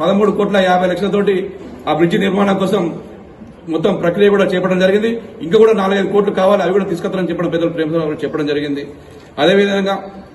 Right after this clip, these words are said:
అమృత్ పథకం, మంచినీళ్ళతోటి చాలా ఇబ్బంది పడుతున్నారు. నస్పూర్ అయితేనేమి, లక్ష్మీపేట అయితేనేమి, మంచినీళ్ళు అయితేనేమి, మంచినీళ్ళకు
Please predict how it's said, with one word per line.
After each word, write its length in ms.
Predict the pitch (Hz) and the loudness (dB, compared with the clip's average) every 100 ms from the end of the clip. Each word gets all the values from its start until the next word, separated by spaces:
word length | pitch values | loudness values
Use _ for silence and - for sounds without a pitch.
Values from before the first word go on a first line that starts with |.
| - - - 139 | -20 -20 -6 0
అమృత్ 300 | 208 220 180 | 4 4 2
పథకం, 260 | 196 180 - - - - - - | 0 0 -4 -8 -16 -20 -18 -4
మంచినీళ్ళతోటి 520 | - 170 214 214 214 196 190 | -2 0 2 4 4 2 2
చాలా 160 | 196 185 | 2 2
ఇబ్బంది 220 | 170 208 202 | 4 2 0
పడుతున్నారు. 340 | 196 208 180 170 | 2 0 0 -2
నస్పూర్ 320 | 170 208 208 | -2 0 2
అయితేనేమి, 360 | 190 190 190 202 | 2 -2 -2 -2
లక్ష్మీపేట 320 | 170 - 190 190 | -2 0 0 -2
అయితేనేమి, 280 | 185 190 190 | -4 -4 -2
మంచినీళ్ళు 300 | 165 190 196 | -2 -2 -2
అయితేనేమి, 300 | 175 190 208 226 - - - - 139 | -4 -4 -4 -6 -8 -16 -18 -6 -2
మంచినీళ్ళకు 460 | 180 226 220 208 | 0 2 2 2